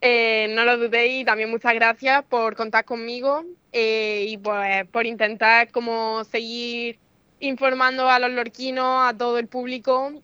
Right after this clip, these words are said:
cómo se vive el ciclismo, porque muchas veces solo lo ven desde fuera,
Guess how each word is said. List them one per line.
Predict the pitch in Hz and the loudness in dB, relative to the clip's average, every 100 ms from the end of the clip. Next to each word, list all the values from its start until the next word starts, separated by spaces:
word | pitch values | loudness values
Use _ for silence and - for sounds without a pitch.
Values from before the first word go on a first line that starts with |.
| _ | _
cómo | 254 247 | 0 0
se | 247 240 | 0 -4
vive | 233 233 233 | -2 0 2
el | 214 214 | 0 -2
ciclismo, | 226 233 247 254 254 254 254 | -6 -4 -4 -2 0 0 -2
porque | 233 226 214 | -4 -4 -4
muchas | 214 233 | -4 -2
veces | 226 226 247 262 | -2 0 -2 -2
solo | - 233 233 | -4 -2 2
lo | 233 | 2
ven | 226 | 0
desde | 220 214 | -4 -6
fuera, | 214 226 233 262 | -6 -4 -2 -2